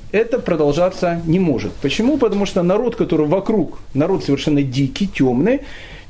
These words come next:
и народ, который начинает, э, в общем, э, посматривать на католическую церковь не с любовью,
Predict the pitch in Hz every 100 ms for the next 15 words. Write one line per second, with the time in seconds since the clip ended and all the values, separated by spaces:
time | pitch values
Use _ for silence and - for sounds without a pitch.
0 | - 160 170 165 160 170 277 - 208 226
1 | 247 185 160 175 226 240 233 185 180 175
2 | 170 190 190 190 190 190 190 170 190 202
3 | 208 226 220 180 - 165 180 190 - 170
4 | 160 202 208 196 - 160 220 262 302 240
5 | 151 101 80